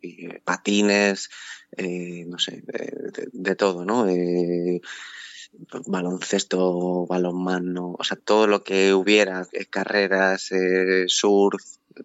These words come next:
to-, todos los deportes, eh, los había tocado porque me encanta. Y, y fue cuando empecé, cuando descubrí el mundo de la publicidad y me,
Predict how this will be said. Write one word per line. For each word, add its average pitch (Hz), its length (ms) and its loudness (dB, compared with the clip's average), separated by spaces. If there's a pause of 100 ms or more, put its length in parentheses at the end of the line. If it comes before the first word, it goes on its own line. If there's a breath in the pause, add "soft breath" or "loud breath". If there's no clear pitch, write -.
(240)
to-, 113 180 2
todos 113 500 4
los 110 160 0
deportes, 123 600 0
eh, 90 120 -14 (460 loud breath)
los 98 240 0
había 98 260 4
tocado 117 200 0
porque 104 180 -6
me 95 80 -4
encanta. 92 540 -4 (120)
Y, 87 340 -14 (460 loud breath)
y 107 120 -4
fue - 220 4
cuando 110 300 2
empecé, 107 580 2
cuando 98 240 0
descubrí 101 560 0
el 107 100 2
mundo 107 300 -2
de 104 120 2
la 101 120 -2
publicidad 101 760 -2
y 101 140 -8
me, 95 120 -14